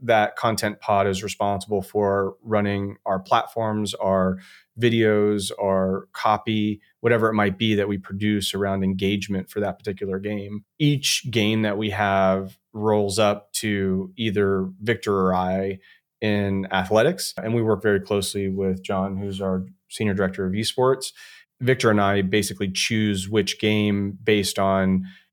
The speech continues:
personal predisposition, <laughs> I guess. Like, I freaking love T F T. <laughs> Like, I watch it, I play it. Like,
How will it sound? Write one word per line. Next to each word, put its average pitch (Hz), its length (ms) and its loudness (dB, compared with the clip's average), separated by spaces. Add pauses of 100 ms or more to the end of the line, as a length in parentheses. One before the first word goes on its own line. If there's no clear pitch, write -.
(600)
personal 123 380 2
predisposition, 117 840 4
<laughs> - 120 4
I 196 120 0
guess. - 520 2
Like, 113 360 2
I 117 100 4
freaking 135 600 2
love 123 280 6
T 139 180 6
F 139 160 4
T. 143 480 6
<laughs> - 40 -2
Like, - 200 2
I 165 100 2
watch 131 300 4
it, 131 100 4
I 147 100 4
play 131 360 4
it. 139 120 4 (200)
Like, 127 280 0